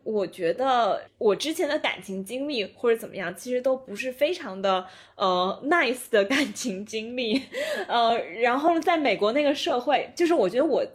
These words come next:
情感经历上面也没有，就是说我的伴侣给我特别多的 affirmation，if that makes sense。对，因为我其实，呃，简单的讲一下，就是我比较喜欢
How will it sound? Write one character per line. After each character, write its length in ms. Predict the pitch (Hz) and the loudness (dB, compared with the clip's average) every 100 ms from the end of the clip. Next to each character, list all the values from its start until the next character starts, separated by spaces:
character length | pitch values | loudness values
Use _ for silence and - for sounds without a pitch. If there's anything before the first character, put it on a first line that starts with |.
| 185 | -10
情 280 | - 202 269 | -8 -6 -2
感 180 | 285 196 | -2 -4
经 160 | 269 | -6
历 100 | 311 | -6
上 120 | 269 | -6
面 120 | 233 202 | -6 -6
也 120 | 170 | -6
没 160 | 156 185 | -6 -4
有， 180 | 240 | -4
就 60 | 208 | -4
是 60 | 208 | -6
说 120 | 220 | -6
我 120 | 208 | -4
的 100 | 165 | -4
伴 260 | 233 349 220 | -2 -2 -2
侣 120 | 165 | -2
给 180 | 180 202 | 0 0
我 100 | - | 0
特 220 | - 226 | -4 -4
别 140 | 175 | -4
多 160 | 175 170 | -2 -4
的 80 | 123 | -2
affirmation，if 1700 | 175 185 180 165 196 - - _ _ _ _ _ _ _ _ - | -6 -6 -10 -8 -8 -10 -18 _ _ _ _ _ _ _ _ -6
that 160 | 202 190 | -2 -2
makes 160 | 175 165 | -4 -6
sense。 380 | - - - - _ _ _ _ - | -10 -10 -18 -20 _ _ _ _ 0
对， 200 | 233 - | 2 2
因 140 | 330 | 2
为 60 | 392 | 2
我 320 | 294 196 131 | 2 2 0
其 300 | - 269 277 | -2 -6 -4
实， 540 | - 220 220 226 214 - | 0 0 0 -2 -6 -10
呃， 180 | - 185 | -6 -4
简 220 | 202 196 175 | -2 -2 0
单 120 | 262 | 0
的 60 | 480 | 0
讲 180 | 466 120 | -2 -4
一 60 | 208 | -6
下， 120 | 220 | -6
就 100 | 233 | -4
是 80 | 240 | -2
我 260 | 214 170 185 | 0 0 -2
比 160 | 220 | -4
较 160 | 202 262 | -6 -6
喜 180 | - - | -6 -10
欢 280 | 196 185 | -6 -6